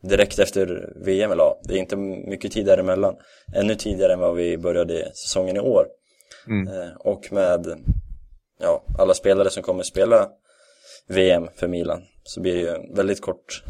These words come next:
Speaker 1: semester, väldigt kort tid att återhämta sig, väldigt kort tid att komma tillbaka i form, eller vad man ska, ja, vila upp sig helt enkelt.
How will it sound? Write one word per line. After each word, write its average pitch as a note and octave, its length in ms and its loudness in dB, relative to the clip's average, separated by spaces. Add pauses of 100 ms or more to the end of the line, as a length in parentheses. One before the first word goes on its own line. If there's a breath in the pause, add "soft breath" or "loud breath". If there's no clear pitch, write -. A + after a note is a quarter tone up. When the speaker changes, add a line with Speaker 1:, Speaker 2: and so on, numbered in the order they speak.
(120)
Speaker 1:
semester, - 440 0
väldigt F2+ 360 -2
kort - 200 -6
tid F#2 200 -2
att F#2 60 2
återhämta F#2 460 0
sig, F2 280 -6
väldigt F2+ 260 0
kort - 180 -2
tid F2 260 0
att E2+ 160 0 (960 soft breath)
komma G#2+ 240 6
tillbaka G2 420 2
i F#2+ 40 -6 (920)
form, A#2 260 0
eller F2 120 -2
vad E2 100 0
man - 120 -4
ska, - 320 -8 (540)
ja, G#1 200 -6 (380)
vila A#2 180 4
upp C3+ 100 -2
sig G2 120 0
helt E2 140 -2
enkelt. - 440 -6